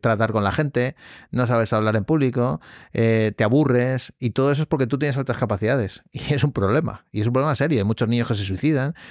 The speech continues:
Entonces, claro, todo esto que te pasa a ti, porque te pilló un buen profe, pero te pilla un mal profe, te dice, "Tú eres un zoquete, no vales", te pone en la parte de atrás de la clase, como hacían antes,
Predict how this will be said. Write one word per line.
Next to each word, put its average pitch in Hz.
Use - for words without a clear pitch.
Entonces, 127
claro, 131
todo 135
esto 185
que 170
te 156
pasa -
a 147
ti, 185
porque 104
te 101
pilló 101
un 160
buen 107
profe, 110
pero 104
te 98
pilla 131
un 156
mal 147
profe, 180
te 123
dice, 113
"Tú -
eres 156
un 160
zoquete, 185
no 131
vales", 185
te 120
pone 147
en 135
la 113
parte 147
de 143
atrás 139
de 135
la 127
clase, 151
como 107
hacían 131
antes, 165